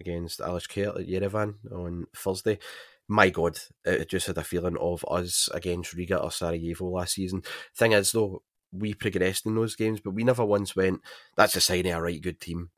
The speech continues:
beating these teams and, and just getting the job done." I mean, we were saying last season, something not quite right with a Celtic team. I looked at our Rangers team and yes, okay, I know they've got players out because of covid,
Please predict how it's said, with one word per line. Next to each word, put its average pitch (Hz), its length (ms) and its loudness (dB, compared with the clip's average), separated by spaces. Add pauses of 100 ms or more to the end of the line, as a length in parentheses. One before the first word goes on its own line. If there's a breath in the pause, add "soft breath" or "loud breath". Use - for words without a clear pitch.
beating 90 180 -4
these 95 220 -2
teams 92 380 -4
and, 85 100 -4
and 85 220 -4
just - 180 -2
getting 90 160 0
the 85 80 -4
job 82 240 -4
done." 85 220 2
I 98 40 4
mean, 98 200 -2
we 107 120 -2
were 110 300 -2
saying 90 320 -4
last 85 240 -6
season, 92 320 -8
something - 420 -4
not 85 220 -2
quite 85 240 -2
right 87 180 0
with 98 120 -2
a - 20 -2
Celtic - 400 -4
team. 101 220 -4 (360 loud breath)
I - 100 8
looked 117 180 10
at 104 80 6
our 101 80 6
Rangers 90 320 0
team 98 180 0
and 92 100 0
yes, 95 300 0
okay, 87 340 -4 (680)
I 95 60 2
know 95 200 4
they've 98 140 -2
got - 140 -2
players 87 300 -2
out 85 200 -2
because 85 300 -8
of 85 80 -8
covid, 76 420 -10